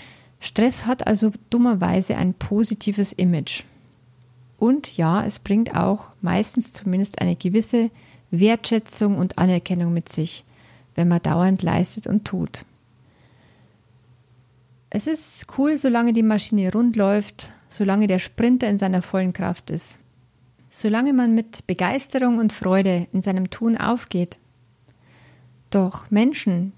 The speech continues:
die erschöpft sind, vor oder schon im Burnout oder gar in einer Depression, die laufen nicht mehr rund. Die sind leer, ausgepowert, ausgemergelt, leergesaugt,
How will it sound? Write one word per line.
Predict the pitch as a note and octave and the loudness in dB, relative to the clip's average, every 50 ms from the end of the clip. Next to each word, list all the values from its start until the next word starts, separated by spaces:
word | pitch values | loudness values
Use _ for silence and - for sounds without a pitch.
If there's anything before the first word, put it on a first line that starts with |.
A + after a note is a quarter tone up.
| _ | _
die | - F#3+ | -4 -2
erschöpft | - F3+ F3+ - A3 A3+ - - - - | 0 0 2 0 0 0 -2 -8 -14 -10
sind, | - - F3+ F3+ F3+ F#3+ F#3 - _ _ _ _ _ _ _ _ _ _ | -6 -6 -4 -4 -4 -6 -8 -12 _ _ _ _ _ _ _ _ _ _
vor | - - - - A3 A3+ A#3+ B3 A#3+ A3+ - - | -20 -16 -4 -2 0 2 2 2 2 2 0 0
oder | F#3 F3 F3+ | -2 -2 -4
schon | - - F#3+ G3 - | -2 -2 -2 -2 0
im | - A3 A3+ A3+ | 2 2 2 4
Burnout | - G3 F#3+ F#3+ F#3+ - - F3 E3+ F3 - - - - _ _ _ _ _ - | 4 2 2 2 2 0 0 0 0 0 -2 -6 -14 -20 _ _ _ _ _ -4
oder | F#3+ F#3 F#3+ | -2 -2 -2
gar | F#3 - G3 F#3+ F#3+ | 0 0 0 0 0
in | F#3+ | 0
einer | G3 F#3+ | 0 -2
Depression, | - F#3 - - F3+ F3 - - F#3+ G#3+ A3 G#3 F#3 F#3+ F#3+ - _ _ _ _ _ _ _ _ _ _ _ _ - | -2 -4 -4 -6 -6 -6 -4 -2 0 0 2 0 0 -2 -6 -10 _ _ _ _ _ _ _ _ _ _ _ _ -6
die | - A#3+ | -2 0
laufen | A#3 F#3+ - G3 A#3 C4+ - - B3+ G#3 | 2 2 2 2 0 -2 0 0 2 2
nicht | F3+ F3+ F3+ - - - | 2 0 -2 -4 -4 -2
mehr | F3+ F3+ F3 E3+ | 0 0 0 2
rund. | F3 F#3 F#3 F3 F3+ - - - _ _ _ _ _ _ _ _ _ _ _ _ _ _ _ - | 2 2 2 0 -2 -6 -10 -18 _ _ _ _ _ _ _ _ _ _ _ _ _ _ _ -4
Die | G#3 | -4
sind | G#3 - A3 G3+ F#3+ | -2 0 0 0 2
leer, | F#3 F3+ F3+ F#3+ G3+ G#3 G#3 G#3+ G#3+ G#3+ G#3 - _ _ _ _ _ _ _ _ _ _ _ _ - | 2 2 2 2 2 2 2 0 0 -2 -4 -8 _ _ _ _ _ _ _ _ _ _ _ _ -4
ausgepowert, | - - A#2 - - - G3+ F#3+ - F#3 F#3 F#3 F3+ F#3 F#3 - - - - _ _ _ _ _ _ _ _ - _ _ | -2 -2 -2 -2 -2 -4 -4 -4 -2 -4 -2 0 0 0 -2 -4 -6 -14 -20 _ _ _ _ _ _ _ _ -20 _ _
ausgemergelt, | - A#3 A#3 - - - G#3+ G3+ G3 G3 G3 F#3+ F#3+ - F#3+ F#3+ - - - _ _ _ _ _ _ _ _ _ _ _ _ _ _ - | 0 0 0 0 0 0 2 2 4 2 2 0 -2 -2 -4 -6 -6 -12 -20 _ _ _ _ _ _ _ _ _ _ _ _ _ _ 0
leergesaugt, | G#3+ A3+ B3+ C#4 C#4 A3+ G3 F3+ - - E3+ E3 - - - - - - | 4 4 4 4 4 2 0 -2 -2 -4 -4 -6 -6 -8 -12 -18 -20 -20